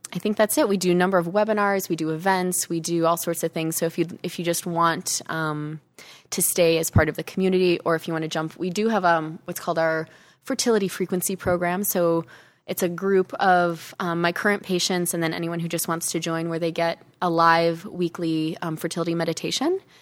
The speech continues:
and then the recording if you don't make it on the live call, and then a once a month fertility dance party. So we're, what we're doing is actually working into the subconscious and into the physical body to, um, allow those,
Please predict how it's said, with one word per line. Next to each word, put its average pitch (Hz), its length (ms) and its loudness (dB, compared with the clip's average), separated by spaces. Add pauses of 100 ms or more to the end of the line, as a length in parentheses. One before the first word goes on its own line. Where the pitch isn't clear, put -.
(180)
and 180 140 0
then 170 80 2
the 170 80 2
recording 160 540 -2
if - 340 -8
you 190 100 -6
don't 165 220 -2
make 160 180 -8
it 160 60 -2
on 160 120 -2
the 156 80 -4
live 156 280 -6
call, 160 400 0
and 170 120 -4
then 156 100 -2
a 156 100 -2
once 165 260 -2
a 170 60 -2
month 156 200 -2
fertility 160 460 -4
dance 160 260 -8
party. 170 360 -6
So 170 180 0
we're, 170 300 6 (480)
what 214 160 0
we're 220 100 4
doing 202 320 0
is 190 100 0
actually 180 340 0
working 165 340 -2
into 170 180 -4
the 170 100 -2
subconscious 170 840 -2
and 180 200 -4
into 175 220 -4
the 170 100 2
physical 170 420 -4
body 180 520 0 (480)
to, 180 720 2
um, 160 460 -2 (560)
allow 185 600 8
those, 185 400 2